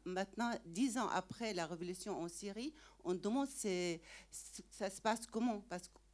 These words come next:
qu'on ne met pas beaucoup la lumière aussi.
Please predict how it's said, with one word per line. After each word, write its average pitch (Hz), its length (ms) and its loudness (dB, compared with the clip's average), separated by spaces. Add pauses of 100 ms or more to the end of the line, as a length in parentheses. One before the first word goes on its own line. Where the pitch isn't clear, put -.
qu'on 190 400 2
ne 190 60 0
met 226 140 -2 (120)
pas 320 140 6
beaucoup 294 320 -2
la 247 140 4
lumière 262 360 2 (120)
aussi. 160 400 -6